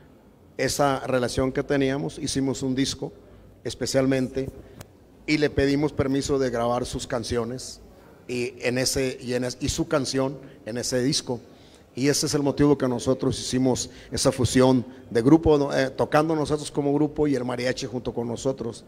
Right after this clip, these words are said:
Eso es el, el por qué nosotros hicimos eso. Y esas fusiones dan un resultado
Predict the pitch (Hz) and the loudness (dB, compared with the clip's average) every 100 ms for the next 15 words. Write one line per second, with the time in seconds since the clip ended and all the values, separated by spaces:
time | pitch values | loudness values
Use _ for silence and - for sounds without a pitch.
0 | - - - - 139 - 143 143 143 123 | -20 -20 -10 0 2 4 4 4 4 2
1 | 104 - - - - 127 139 131 160 156 | -4 -14 -20 -10 -6 -2 -2 4 4 4
2 | 131 143 139 127 113 123 120 - 113 - | 2 0 0 -2 -2 -4 -6 -6 -8 -4
3 | 120 131 160 - - 185 175 170 160 - | -2 0 -2 -2 -4 2 4 4 0 -4
4 | - - - - 117 147 151 147 - 143 | -16 -20 -20 -10 0 4 4 0 -2 0
5 | 143 143 147 131 151 147 143 131 | 0 0 -2 2 6 6 4 0